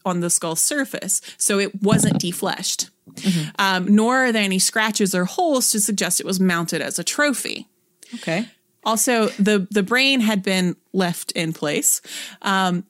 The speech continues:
Speaker 1: so it was less likely the, to be a display item.
Speaker 2: Right.
Speaker 1: So, so if this wasn't used as a trophy,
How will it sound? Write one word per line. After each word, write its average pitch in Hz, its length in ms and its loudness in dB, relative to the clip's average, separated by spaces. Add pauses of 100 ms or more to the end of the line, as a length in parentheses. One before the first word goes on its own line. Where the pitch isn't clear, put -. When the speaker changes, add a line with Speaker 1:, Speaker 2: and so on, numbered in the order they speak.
Speaker 1:
so 220 380 2
it 233 140 2
was 220 240 2
less 233 360 0
likely 208 760 -2
the, 175 240 -4
to 185 220 -2
be 175 220 2
a 165 40 0
display 156 580 -2
item. - 480 -6 (220)
Speaker 2:
Right. 165 280 0 (220)
Speaker 1:
So, 202 400 2 (180)
so 254 140 2
if 233 80 0
this 285 180 0
wasn't 320 280 2
used 285 320 2
as 269 100 0
a 285 80 0
trophy, 165 680 -2